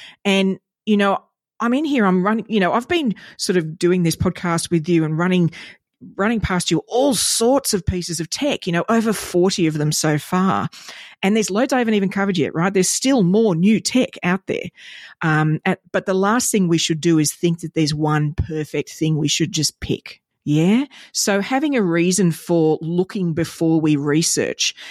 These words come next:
and then just having a try of things can mean that over time, you can evolve your support infrastructure, meaning your tech stacks, into something so powerful and really unique to your practice and your client base,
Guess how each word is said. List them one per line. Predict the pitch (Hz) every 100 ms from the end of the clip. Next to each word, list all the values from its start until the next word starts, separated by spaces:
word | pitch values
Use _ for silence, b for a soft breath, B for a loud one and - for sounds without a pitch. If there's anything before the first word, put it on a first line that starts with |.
| B
and | 175 180
then | 196 208
just | 202 214
having | 208 190 180
a |
try | 170 - 185 277 - -
of | 160
things | - 151 117 -
can | - 175
mean | 180 185 180 175
that | 160 - b b b _
over | - 170 180 175
time, | 160 - 151 151 151
you | 151
can | 151 160
evolve | 147 147 147 147 160 147
your | 143
support | - 143 - 143
infrastructure, | 147 147 147 - 139 - 131 107
meaning | 147 151 151
your | 147
tech | 139 - -
stacks, | - - - - B B
into | 180 185
something | 269 285 294
so | - 165 165 160
powerful | 151 - 139 147 - 147
and | 151
really | 165 170
unique | 160 160 165 160 156 160 - B B -
to | -
your | 147 143
practice | - 175 - 175 - - _
and | 165 180 170
your | 160 156
client | - 139 151 151 151
base, | - - - -